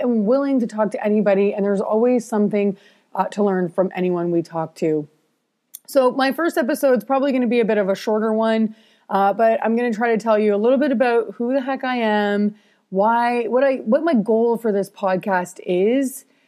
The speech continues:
and, um, maybe just give you a couple of random facts about me so that you can kinda get to know me a little better.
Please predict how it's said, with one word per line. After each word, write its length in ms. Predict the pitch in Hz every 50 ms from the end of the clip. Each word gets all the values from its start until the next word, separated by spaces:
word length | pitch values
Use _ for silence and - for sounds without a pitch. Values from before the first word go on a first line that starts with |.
| _ _ _ - -
and, 640 | 220 220 226 226 226 226 226 226 226 220 214 226 - -
um, 440 | - 233 240 240 240 240 247 240 - -
maybe 420 | 240 285 320 330 349 359 349 349
just 440 | 262 - 302 277 - - - - - _ _ _ _ _ _ _ -
give 140 | - 285 262
you 100 | 311 302
a 60 | 247
couple 340 | - - 262 233 - 247 208
of 80 | 180 180
random 320 | 208 220 226 220 208 196
facts 420 | 180 - - 190 185 185 185 - -
about 320 | 196 170 185 175 175 - 170
me 240 | 175 175 170 170
so 180 | 160 - - 180
that 140 | 175 170 170
you 100 | 175 170
can 140 | 180 190 185
kinda 220 | - 190 175 170
get 140 | 156 165 160
to 100 | - -
know 100 | 170 160
me 160 | 156 156 160
a 60 | 156 151
little 220 | 147 147 147 147
better. 380 | 135 - - 143 143 135 180